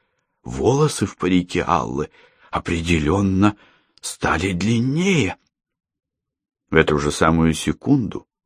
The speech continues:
женщина вспомнила тот первый случай, когда Алла сняла перед душем парик,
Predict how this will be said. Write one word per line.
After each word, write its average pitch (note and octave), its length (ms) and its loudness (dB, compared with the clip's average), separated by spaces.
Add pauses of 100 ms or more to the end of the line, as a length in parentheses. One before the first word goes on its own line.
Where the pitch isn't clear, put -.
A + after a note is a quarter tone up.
(580)
женщина A#2 640 2
вспомнила G2 640 4
тот - 360 -2
первый G2+ 360 0
случай, G#2 480 0
когда D2+ 480 -4
Алла A2 440 2 (320)
сняла G2 380 4
перед F2 380 0
душем F2 400 2
парик, G2 540 -4